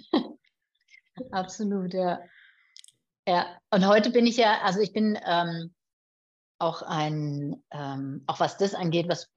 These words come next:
Konflikte oder Herausforderungen angeht, sind es aus meiner Sicht genau einfach da die Punkte, die, ähm,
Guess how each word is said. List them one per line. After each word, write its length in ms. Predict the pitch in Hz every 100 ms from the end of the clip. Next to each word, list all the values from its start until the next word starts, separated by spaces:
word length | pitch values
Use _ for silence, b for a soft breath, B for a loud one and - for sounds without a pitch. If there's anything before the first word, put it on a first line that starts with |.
| -
Konflikte 480 | 170 - 220 -
oder 100 | 170
Herausforderungen 720 | 165 160 180 190 175 160 170
angeht, 380 | - 165 160 180
sind 160 | 175 165
es 120 | 170
aus 140 | 156
meiner 260 | 165 170 175
Sicht 180 | 165 -
genau 320 | 175 170 175
einfach 320 | - 170 170 160
da 200 | - 175
die 100 | 170
Punkte, 420 | 170 - 196 180 170
die, 360 | 170 160 170 -
ähm, 460 | 160 156 156 156